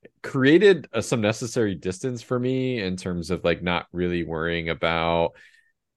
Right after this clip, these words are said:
historical accuracies to the point of, like, obsession, which sometimes I do with, like, biopics and politically charged things, just because, like,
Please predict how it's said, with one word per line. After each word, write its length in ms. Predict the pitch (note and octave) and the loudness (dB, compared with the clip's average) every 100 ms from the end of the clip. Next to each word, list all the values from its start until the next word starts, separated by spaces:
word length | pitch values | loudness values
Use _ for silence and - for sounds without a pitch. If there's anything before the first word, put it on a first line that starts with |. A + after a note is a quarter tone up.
| _ _ _ _ _ _ - G2 E2 - | _ _ _ _ _ _ -12 -10 -10 -2
historical 560 | A2+ A2 D3+ C#3+ C#3 B2+ | 0 4 6 6 4 2
accuracies 1000 | A2 A2+ A2+ A2 G#2 A2 G#2 G2+ F#2+ F#2 | 0 -2 0 -2 -2 -6 -4 -4 -8 -4
to 100 | F#2 | -4
the 60 | |
point 240 | F#2 F#2 F2 | -2 0 2
of, 80 | |
like, 160 | D#2+ D#2+ | 0 0
obsession, 480 | D2 - D#2+ - E2 | -4 -2 -4 0 -4
which 180 | D#2+ - | -4 -6
sometimes 400 | E2 F2 E2 E2+ | -6 -4 -2 -2
I 80 | |
do 300 | D#2+ E2+ E2+ | 0 -2 0
with, 180 | E2 F2 | -2 -2
like, 200 | F2 - | -2 -2
biopics 640 | E2 D#2+ E2 F#2 E2 - - | -2 0 0 0 -4 -6 -8
and 320 | F2 E2+ F2 | -6 -6 -6
politically 640 | - G2 G2 F#2 G2 F#2+ F#2 | 0 2 2 2 2 2 0
charged 520 | - G2 G2 F#2 - | 2 2 0 -2 -4
things, 420 | G2+ G2+ G2+ G#2 | -2 -2 -8 -10
just 180 | - - | -14 -12
because, 360 | E2+ D#2 D#2 | -4 -4 -4
like, 320 | E2 E2+ - | -6 -8 -10